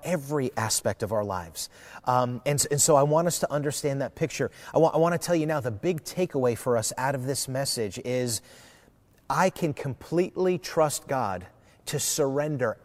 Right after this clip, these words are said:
everything over to him. And I can live my life in a way where he is the starting place of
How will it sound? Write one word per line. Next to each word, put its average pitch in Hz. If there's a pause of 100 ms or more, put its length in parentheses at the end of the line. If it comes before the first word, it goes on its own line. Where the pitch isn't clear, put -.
(100)
everything 165
over 139
to 127
him. 110 (440)
And 135
I 175
can 175
live 151
my 160
life 151
in 131
a 131
way 123 (280)
where 127
he 208
is 165
the 151
starting 156
place - (480)
of 127